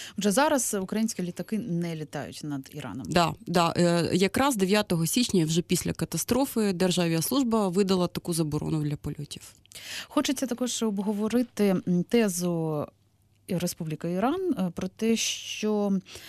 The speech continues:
Speaker 1: як держава, ну, тобто можна, м, так проаналізувати цю заяву, що як держава, м, Іран не визнає свої провини, тому що це ненавмисне, а, те, що сталося, ненавмисна дія.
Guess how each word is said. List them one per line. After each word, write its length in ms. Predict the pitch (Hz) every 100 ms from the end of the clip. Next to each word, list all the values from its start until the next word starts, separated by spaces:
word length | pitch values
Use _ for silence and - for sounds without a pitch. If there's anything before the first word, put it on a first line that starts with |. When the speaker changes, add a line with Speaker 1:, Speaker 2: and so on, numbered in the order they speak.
| - - - _ -
Speaker 1:
як 320 | 175 233 202
держава, 1000 | 185 226 185 220 285 285 226 190 165 147 -
ну, 180 | 190 185 _ _ _ -
тобто 220 | 170 190
можна, 360 | 220 180 156 123 160
м, 360 | 156 151 147
так 160 | 147 151
проаналізувати 760 | 170 165 170 180 220 370 262
цю 120 | 220 185
заяву, 320 | 190 180 170
що 160 | -
як 100 | 190
держава, 680 | 180 202 202 277 359 277 208 -
м, 260 | 175 170
Іран 320 | 165 185 262 240
не 100 | 220
визнає 400 | 208 233 226 175
свої 260 | 175 165
провини, 540 | 165 190 220 359 320 214
тому 200 | 208 233
що 140 | 202
це 140 | 214
ненавмисне, 1200 | 208 208 202 190 170 190 220 196 - 185 175 165 160 - - - -
а, 240 | 160 151
те, 140 | 151
що 160 | 175 180
сталося, 520 | - 190 180 165 -
ненавмисна 680 | 175 185 180 185 180 - 180
дія. 500 | 165 220 196 151